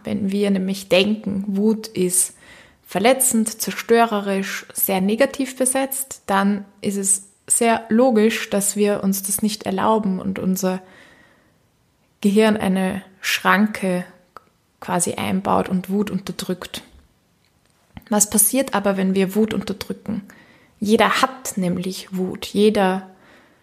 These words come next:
ganz unwillkürlich erlebt es, dass Wut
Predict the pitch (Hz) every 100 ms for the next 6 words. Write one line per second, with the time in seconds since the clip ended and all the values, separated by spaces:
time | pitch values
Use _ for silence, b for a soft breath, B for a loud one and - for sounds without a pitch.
0 | b b _ _ _ - 202 196 - -
1 | - 262 294 240 226 208 - - 254 226
2 | 202 214 214 190 190 202 214 208 - 190
3 | - - 196 208 226 226